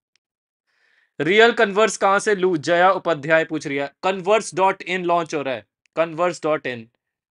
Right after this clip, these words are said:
Look at that, तीन दिन में converse dot in लॉन्च हो रहा है, वहाँ पे सारे रियल Converse आएंगे। Finally Converse is coming back to India, हाँ। ठीक है? बीस तीस आइडिया लिखी है, लाइव स्ट्रीम, फ्री स्टाइलिंग शुरू, ठीक है?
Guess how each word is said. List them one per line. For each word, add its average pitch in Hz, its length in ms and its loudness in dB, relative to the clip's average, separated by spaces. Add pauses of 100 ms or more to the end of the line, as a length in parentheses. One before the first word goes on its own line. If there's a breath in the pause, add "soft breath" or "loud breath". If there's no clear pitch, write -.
(140)
Look 160 180 -2
at 175 100 6
that, 151 200 4
तीन 185 200 -2
दिन 180 160 0
में 185 100 -4
converse 160 400 -4
dot 170 200 -4
in 170 60 -6
लॉन्च 160 300 -6
हो 151 60 -2
रहा 160 80 -4
है, 175 40 -6
वहाँ 156 140 -6
पे 165 120 -8
सारे 151 340 0
रियल 151 220 -2
Converse 143 380 -6
आएंगे। 117 380 -10 (300)
Finally 156 340 -2
Converse 147 340 -6
is 143 140 -12
coming 139 220 -10
back 123 160 -6
to 120 120 -12
India, 113 220 -10
हाँ। 107 200 -14 (1160)
ठीक 135 120 -2
है? 165 200 0 (1600)
बीस 196 380 0
तीस 269 200 2
आइडिया 226 300 6
लिखी 196 300 0
है, 208 200 -2 (320)
लाइव 170 200 4
स्ट्रीम, 151 280 -10 (680)
फ्री 196 220 -2
स्टाइलिंग 156 400 -2
शुरू, 151 220 -8 (680)
ठीक 208 200 4
है? - 120 0